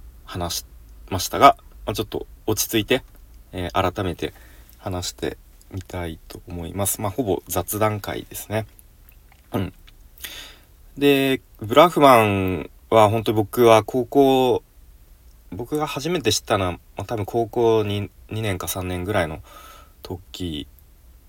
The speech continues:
ですね。うん。まあ、その時いろんな、あのー、日本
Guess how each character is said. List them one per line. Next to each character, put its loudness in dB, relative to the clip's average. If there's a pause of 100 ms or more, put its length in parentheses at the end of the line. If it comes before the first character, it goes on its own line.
(600)
で -8
す -6
ね。 -2 (180)
う -12
ん。 -14 (600)
ま -2
あ、 -
そ 0
の 2 (380)
時 -2
い 0
ろ 4
ん 2
な、 8 (920)
あ 0
の -4
ー、 -6
日 -2
本 0